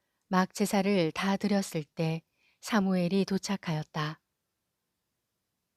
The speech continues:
사울이 나가 그를 맞았으나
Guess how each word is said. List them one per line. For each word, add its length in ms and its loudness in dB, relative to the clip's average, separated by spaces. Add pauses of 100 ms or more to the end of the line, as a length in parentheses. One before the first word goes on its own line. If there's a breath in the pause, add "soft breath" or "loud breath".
(680)
사울이 640 0 (440 soft breath)
나가 360 2
그를 280 0
맞았으나 760 -4